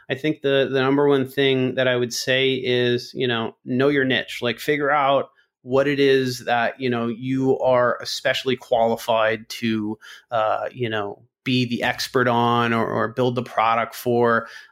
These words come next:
Um, you know, it's, it's, there's just, there's a lot of different businesses in esports, lots of people trying to get in. Um, you know, I think for, for us, what worked really well was also take your experience from outside of esports and, and, you know, and, and bring that in. And I think,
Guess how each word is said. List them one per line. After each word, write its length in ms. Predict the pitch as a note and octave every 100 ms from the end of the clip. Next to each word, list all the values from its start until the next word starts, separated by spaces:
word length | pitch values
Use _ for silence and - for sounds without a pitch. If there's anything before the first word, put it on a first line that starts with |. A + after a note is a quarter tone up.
| -
Um, 400 | A2 G#2+ G#2+ -
you 140 | B2
know, 140 | A#2
it's, 120 | A2+ -
it's, 340 | B2 - -
there's 260 | - B2+ A#2+
just, 220 | C3 -
there's 180 | C#3 B2
a 60 |
lot 340 | A#2+ B2 B2 B2
of 80 | B2+
different 260 | B2+ C3+
businesses 380 | C3 B2 B2+ B2
in 100 | B2
esports, 540 | B2 A#2+ C3 B2+ B2+
lots 400 | A2+ A#2 A#2+ B2
of 60 | B2
people 240 | C3+ B2
trying 220 | B2 B2 A#2+
to 60 |
get 140 | A#2 C3+
in. 340 | D3 C#3+ C#3 - _ _
Um, 400 | A#2+ A#2+ A#2 A2+
you 80 | B2+
know, 60 | A#2+
I 40 |
think 220 | A#2 C3+
for, 240 | B2+ B2 -
for 200 | - B2
us, 160 | B2
what 100 | B2
worked 260 | G2+ B2 -
really 180 | C3 B2
well 260 | A#2+ A#2+
was 140 | A#2+ A2+
also 480 | B2 A#2+ B2+ A#2+ A2+ - -
take 220 | - C#3+
your 140 | F3 E3
experience 580 | D3 - D3+ D3+ D3 C#3
from 280 | C#3+ C3+ -
outside 480 | C3+ C#3 - C#3 C#3+
of 120 | C3
esports 800 | C3+ C3 - C3 B2+ A#2+ - -
and, 180 | A#2+ A#2+
and, 340 | A#2 A#2 A#2 -
you 120 | C3+
know, 260 | B2 A#2 G#2
and, 180 | B2 -
and 260 | A#2+ A#2
bring 260 | - B2+ C#3+
that 180 | C3+ A#2
in. 280 | A#2 B2 A#2
And 100 | A2
I 80 |
think, 320 | A2 C3+ A#2+